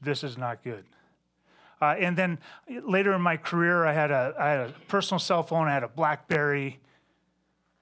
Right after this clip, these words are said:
and I had to be able to respond to that phone, that BlackBerry, within fifteen minutes. That was the expectation. The general called,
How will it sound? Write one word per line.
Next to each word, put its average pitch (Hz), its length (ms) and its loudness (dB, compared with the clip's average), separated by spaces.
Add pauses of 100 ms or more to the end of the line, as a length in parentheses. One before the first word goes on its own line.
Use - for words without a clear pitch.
(220)
and 143 560 -2 (400)
I 147 120 2
had 170 200 0
to 165 80 -2
be 147 100 -4
able 165 140 2
to 147 60 -2
respond 165 480 0
to 160 80 -4
that 147 240 2
phone, 143 400 0
that 127 180 -4
BlackBerry, 143 580 -2
within 131 340 -6
fifteen 156 640 -6
minutes. - 560 -8 (380)
That 156 220 0
was 147 200 -2
the 196 140 -10
expectation. 139 960 -12 (600)
The 139 120 -2
general 151 460 -2
called, 123 520 -4